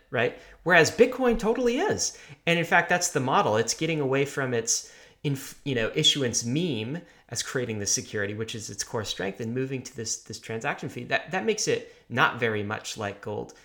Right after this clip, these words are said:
And I do also agree this will become more apparent to people. The breakdown of that digital gold meme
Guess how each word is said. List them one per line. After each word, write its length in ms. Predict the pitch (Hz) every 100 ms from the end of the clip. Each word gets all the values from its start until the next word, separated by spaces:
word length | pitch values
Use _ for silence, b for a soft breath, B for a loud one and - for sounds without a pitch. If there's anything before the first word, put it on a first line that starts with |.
| b b
And 200 | 139 143 -
I 100 | 143
do 420 | 147 - 175 220
also 420 | - 139 135 139
agree 320 | 117 110 131 120
this 220 | 131 -
will 100 | 147
become 340 | 131 127 123
more 180 | 117 117
apparent 440 | 107 - 147 135 -
to 80 |
people. 400 | 117 113 107 98
The 100 | 101
breakdown 580 | 101 127 147 147 131 117
of 100 | 107
that 180 | 107 101
digital 320 | 120 110 -
gold 340 | 107 - 131 123
meme 320 | 113 101 104